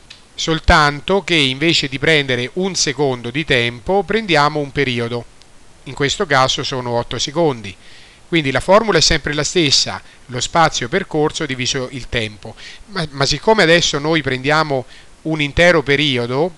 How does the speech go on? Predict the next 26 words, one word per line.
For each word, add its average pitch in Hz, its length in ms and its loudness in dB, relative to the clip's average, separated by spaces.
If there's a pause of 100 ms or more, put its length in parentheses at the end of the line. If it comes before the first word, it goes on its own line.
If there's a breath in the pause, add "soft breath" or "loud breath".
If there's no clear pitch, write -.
quindi 135 260 -6
otto 123 240 -4
secondi, 127 680 -4 (520 loud breath)
lo 123 120 -8
spazio 170 440 0
percorso 208 720 0 (580 loud breath)
è 180 240 4
tutta 151 500 0
l'intera 143 500 0
circonferenza. 123 880 -4 (500 loud breath)
Quindi 143 360 -2
lo 120 80 -6
spazio 143 400 -2
percorso 143 560 -2
diventa 131 440 0
due 117 200 -4
pi - 120 -12
greco 117 360 -2
R 143 480 -2 (420 loud breath)
e 147 140 -2
il 117 200 -6
tempo 151 300 2
impiegato 143 540 0
diventa 123 360 -4
un 120 80 -8
periodo. 110 500 -6